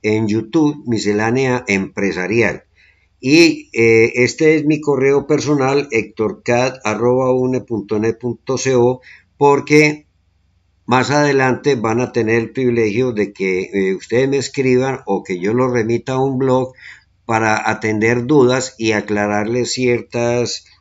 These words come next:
inquietudes que puedan tener, ciertas dudas que se le presentaron en los videos, de manera, pues, de que vamos a tener muy buena interacción,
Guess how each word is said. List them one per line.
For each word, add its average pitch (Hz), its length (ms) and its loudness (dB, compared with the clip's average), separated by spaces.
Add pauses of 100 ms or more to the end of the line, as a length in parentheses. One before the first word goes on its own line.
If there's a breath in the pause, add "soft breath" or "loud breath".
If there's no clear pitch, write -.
(100)
inquietudes 104 680 -4
que 110 140 -6
puedan 110 320 -6
tener, 117 420 -2
ciertas 110 640 -6
dudas 117 300 -2
que 113 100 -4
se 101 140 -2
le 98 100 -4
presentaron 101 800 -4
en 113 140 -4
los 120 140 -4
videos, 110 440 -2 (340 loud breath)
de 104 80 -4
manera, 104 380 -2
pues, 120 160 -4
de 120 100 -4
que 104 140 -6
vamos 107 240 -4
a - 40 -8
tener 101 520 -4
muy 117 260 -2
buena 113 260 -2
interacción, 101 800 -4